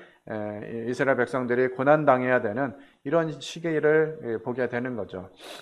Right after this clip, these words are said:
그래서 이런 그 하나님의 말씀은, 에, 이제 이스라엘이, 에, 예루살렘이 함락되고 무너지고, 어, 고난을 당할 것이다"라고 하는 부분들로 계속 말씀해 주고 있습니다. 음.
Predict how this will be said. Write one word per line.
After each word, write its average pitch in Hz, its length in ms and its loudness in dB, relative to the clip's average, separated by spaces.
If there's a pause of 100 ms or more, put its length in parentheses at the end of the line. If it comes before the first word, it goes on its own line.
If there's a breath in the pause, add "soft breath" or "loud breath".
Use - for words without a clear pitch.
(1400 loud breath)
그래서 143 220 0
이런 170 540 4
그 151 340 6
하나님의 180 320 4
말씀은, 143 640 0 (400 soft breath)
에, 113 120 -4
이제 143 200 4
이스라엘이, 147 720 6 (320 loud breath)
에, 107 420 -8 (380)
예루살렘이 139 560 4
함락되고 131 720 0
무너지고, 123 720 0 (240 loud breath)
어, 104 500 -6
고난을 185 360 8
당할 127 240 2
것이다"라고 117 800 -2
하는 151 240 2
부분들로 127 720 -2 (200 loud breath)
계속 113 220 -6
말씀해 110 680 0
주고 117 300 -2
있습니다. 95 560 -8 (680)
음. 98 280 -16